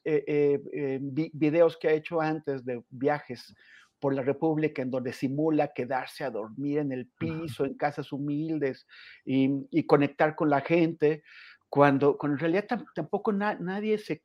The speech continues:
Speaker 1: se traga esa historia, o sea, nadie realmente le cree que lo está haciendo. O sea, el, el, eh, Anaya tiene un grave problema de, de credibilidad, porque pretende ser alguien que no es, y si logró engañar a sus antiguos padrinos en el pan,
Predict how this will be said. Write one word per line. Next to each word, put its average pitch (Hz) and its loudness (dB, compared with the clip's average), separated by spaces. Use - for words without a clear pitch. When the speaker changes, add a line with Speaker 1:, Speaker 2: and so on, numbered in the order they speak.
Speaker 1:
se - -6
traga 196 0
esa 196 -2
historia, 196 2
o 127 -6
sea, - -8
nadie 175 -2
realmente 170 -6
le 135 -4
cree 156 0
que - 0
lo 127 2
está 151 2
haciendo. 170 2
O 143 6
sea, 143 2
el, 147 2
el, 151 -8
eh, 151 4
Anaya 170 2
tiene 185 0
un 175 -4
grave 175 2
problema 156 0
de, 135 -2
de 127 -8
credibilidad, 131 -2
porque 139 0
pretende 185 2
ser 196 -4
alguien 196 -2
que 143 2
no 170 -2
es, 196 -4
y 160 6
si - 0
logró 151 6
engañar 202 2
a 190 4
sus - -6
antiguos 175 -2
padrinos 156 0
en 123 -4
el 123 -6
pan, 139 -2